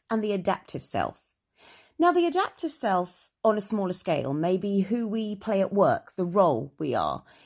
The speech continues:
It might be the behaviours we use when we're mum or dad or sister or daughter or son or sibling or husband or wife, whatever it might be.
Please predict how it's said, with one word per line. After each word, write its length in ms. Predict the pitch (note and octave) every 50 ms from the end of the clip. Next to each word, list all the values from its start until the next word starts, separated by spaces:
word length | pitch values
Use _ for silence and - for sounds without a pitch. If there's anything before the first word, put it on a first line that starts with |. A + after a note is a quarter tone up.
| - -
It 200 | - E3 - -
might 240 | F3 E3+ E3+ - -
be 120 | - F3
the 80 | D#3+ E3+
behaviours 580 | F3+ F3 - A3 G#3 G#3 G3+ F#3+ F#3 E3+ -
we 80 | F#3 F#3
use 420 | F3+ F3 F3 E3+ E3 E3 D#3+ -
when 260 | F3+ F3 E3 D#3+ D#3+ D#3
we're 320 | E3 D#3+ D#3+ D#3 D#3 D3+
mum 540 | D#3+ F3+ F#3 F#3+ F3 D#3 C3+ A#2+ A#2+ B2+ A#2+ -
or 200 | - D#3 D#3 D3
dad 480 | C#3+ F3 D#3 D3+ C3 F#2 F#2+ F#2 - -
or 160 | D3 C#3 C#3+
sister 580 | - - - F3+ D#3+ - - - C#3+ C3 B2+ -
or 180 | - D3 C#3 C#3+
daughter 520 | C#3+ F3 F3 D#3 D3+ C3+ - B2+ A2+ A2 -
or 240 | - D#3 C3+ C#3+
son 460 | C#3 - - F#3 E3 C#3+ C#3 C3 A#2 -
or 260 | - C#3+ C3 C3+ - _ -
sibling 440 | - - G3 D#3 B2 C#3 C#3+ B2+ B2+
or 180 | C3 A#2+ A#2+ C#3+
husband 340 | E3+ E3+ D#3+ - - B2
or 120 | A#2+ B2 C#3+
wife, 300 | F3 F3+ C3 B2+ - - - - - - - - -
whatever 320 | D4+ D#4+ D4+ D4+ D4+ D4
it 80 | - -
might 280 | B3 A#3+ G#3+ - -
be. 320 | - F3+ B2+ - - -